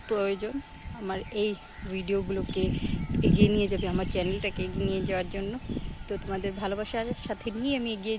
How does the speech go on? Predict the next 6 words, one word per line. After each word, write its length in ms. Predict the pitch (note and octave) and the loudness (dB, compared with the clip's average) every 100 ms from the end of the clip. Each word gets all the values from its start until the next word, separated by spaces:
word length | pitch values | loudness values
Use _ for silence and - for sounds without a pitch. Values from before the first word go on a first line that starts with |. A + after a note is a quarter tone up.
| G3+ | 0
যেতে 220 | G#3 A3+ - | 0 -2 -2
চাই। 160 | A3 C4 F#4 - - - - - - | -2 -2 -4 -10 -16 -16 -16 -16 -12
তো, 100 | E3 E3 D#3+ - - - - - | -8 -6 -8 -10 -14 -14 -14 -10
তো 60 | - E3+ | -8 -6
তোমরা 240 | E3+ E3+ F#3 - - - - - | -6 -6 -8 -12 -16 -16 -12 -6
সাথে 220 | G3+ G3+ | -4 -2